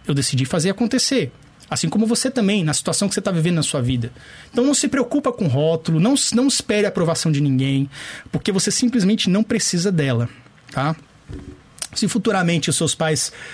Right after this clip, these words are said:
te abençoarem, né, e falar, "Porra, tô orgulhoso de você, o negócio do meu pai, do meu aniversário dos vinte anos", massa, cara, legal. Fico muito feliz, emocionado mesmo, mas nem eu preciso disso.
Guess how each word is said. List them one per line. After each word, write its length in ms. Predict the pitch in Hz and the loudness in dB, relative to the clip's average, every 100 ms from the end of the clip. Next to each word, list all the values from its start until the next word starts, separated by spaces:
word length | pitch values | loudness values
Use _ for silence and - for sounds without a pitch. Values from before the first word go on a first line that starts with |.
| - - | -16 -6
te 100 | - | -2
abençoarem, 720 | 156 156 - 151 147 185 151 | 0 0 0 0 0 0 2
né, 60 | |
e 40 | 156 | 0
falar, 200 | - 135 | 0 -2
"Porra, 360 | - 202 214 | 2 4 4
tô 140 | 190 208 | 2 2
orgulhoso 300 | 185 180 208 | 4 4 2
de 80 | 190 | 2
você, 240 | 180 - | 2 0
o 20 | |
negócio 220 | 175 180 | 0 2
do 60 | 151 | 2
meu 80 | 147 | 0
pai, 160 | 170 165 | 0 0
do 40 | |
meu 60 | 160 | 2
aniversário 420 | 147 143 - 143 | 2 0 0 0
dos 120 | 135 | 0
vinte 200 | 135 - | 0 0
anos", 220 | 175 - - | 0 -2 -2
massa, 480 | 151 180 214 - 156 | 0 0 0 -2 -4
cara, 260 | - 110 | -6 -4
legal. 480 | 127 208 170 185 175 - - - - - - - - | -4 -2 0 0 -2 -8 -16 -16 -16 -16 -16 -20 -12
Fico 300 | - 294 285 | -4 -2 2
muito 240 | 277 330 - | 2 0 0
feliz, 500 | 302 226 233 214 - | 4 6 4 4 2
emocionado 540 | 185 240 240 214 247 | 2 2 2 2 4
mesmo, 300 | 208 190 160 | 4 4 2
mas 320 | 185 196 - | 2 0 0
nem 300 | 214 240 302 285 | 2 4 4 2
eu 80 | |
preciso 380 | 302 302 - 269 | 2 0 0 2
disso. 340 | 233 226 - | 2 2 -2